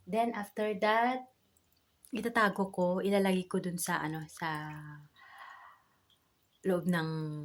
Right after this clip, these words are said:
yung hindi na nila nakikita. Hindi nila pwedeng makita to. Dahil nga nung bumili ako, hindi ko pinakita. Ngayon pa kaya na, ah, talagang pag makita, hindi na sila ma-excited. So, kailangan ko lang itago to.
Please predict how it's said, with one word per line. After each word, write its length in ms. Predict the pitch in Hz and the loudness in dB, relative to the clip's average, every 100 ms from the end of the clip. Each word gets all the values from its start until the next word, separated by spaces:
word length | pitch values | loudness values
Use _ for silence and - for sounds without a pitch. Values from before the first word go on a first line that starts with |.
| 147 147 - - 208 | -12 -14 -16 -10 -2
yung 160 | 220 | 2
hindi 160 | 233 208 | 4 4
na 80 | 185 | 4
nila 400 | 170 165 160 156 | 2 0 0 -2
nakikita. 580 | 180 - 185 - 151 151 | -6 -12 -14 -8 -6 -4
Hindi 220 | 196 208 | -4 -2
nila 100 | 208 | 0
pwedeng 300 | 196 190 180 | 0 -2 -2
makita 340 | 175 - - - | -4 -6 -12 -14
to. 160 | - 160 | -14 -8
Dahil 260 | 175 170 185 | -4 0 2
nga 80 | |
nung 240 | 208 208 180 | 4 4 2
bumili 300 | 175 196 190 | 6 8 8
ako, 180 | 180 220 | 4 2
hindi 160 | 202 | 0
ko 80 | 202 | 0
pinakita. 720 | 202 190 190 175 170 170 170 160 - - - | 2 2 2 -6 0 2 4 0 -6 -10 -4
Ngayon 180 | 185 190 | 0 2
pa 100 | 180 | 2
kaya 160 | 170 160 | 4 4
na, 140 | 156 135 - 147 | 4 0 0 -2
ah, 40 | - | 0
talagang 420 | 165 156 147 143 147 143 143 139 139 - | 0 0 0 -2 -4 -6 -8 -14 -16 -12
pag 100 | 160 | -8
makita, 400 | 170 - 170 160 | -6 -8 -8 -6
hindi 240 | 156 160 | -4 0
na 80 | 180 | 0
sila 240 | 175 170 160 | 0 0 0
ma-excited. 480 | 143 - 147 139 | -2 -4 -6 -8
So, 160 | - 190 | -6 0
kailangan 260 | 208 202 185 | 2 2 -2
ko 20 | 170 | -6
lang 100 | 160 | -6
itago 380 | - 151 151 147 | -2 -4 -4 -12
to. 160 | 147 | -12